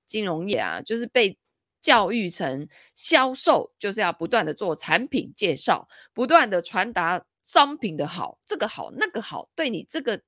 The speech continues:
各种好，有没有？然后那个背后的风险就是轻轻一句话带过之类的。可是呢，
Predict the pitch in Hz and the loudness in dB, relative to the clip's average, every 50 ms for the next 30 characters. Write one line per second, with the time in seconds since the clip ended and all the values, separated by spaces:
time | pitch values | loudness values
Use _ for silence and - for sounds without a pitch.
0 | _ _ - 339 294 214 - - 156 151 185 240 - - 131 - - _ - 143 | _ _ -2 0 0 0 0 -2 -4 -6 -6 -8 -6 -6 -6 -6 -8 _ -8 -6
1 | 147 156 147 98 - - - - - - - - - 254 294 277 277 277 262 240 | -4 -4 -4 -6 -8 -12 -20 -20 -20 -20 -10 -6 -2 -2 0 2 0 2 2 2
2 | 214 196 190 180 - - _ _ _ 427 370 254 330 349 285 247 208 208 - 233 | 2 2 0 -2 -6 -8 _ _ _ 4 6 6 6 6 4 4 2 2 2 0
3 | 220 233 277 - 156 131 135 147 180 202 220 214 190 175 165 - - - _ _ | 0 0 -2 -2 -4 -4 -2 -4 -4 -4 -2 -2 -2 -4 -4 -6 -12 -18 _ _
4 | _ - 262 233 233 - 240 220 165 180 170 185 196 202 202 175 170 - 185 170 | _ -8 -8 -6 -6 -6 -6 -4 -4 -6 -4 -4 -4 -2 -2 -2 0 0 0 -2
5 | 151 - - 175 151 147 151 165 156 160 160 151 127 104 - - - _ _ _ | 0 -2 -2 -2 -2 -2 -4 -6 -4 -4 -4 -4 -4 -8 -10 -14 -14 _ _ _
6 | - - - - - - - - _ - - 214 285 359 320 311 277 269 269 269 | -20 -20 -20 -20 -20 -20 -20 -20 _ -4 -2 -2 0 0 2 2 2 2 0 0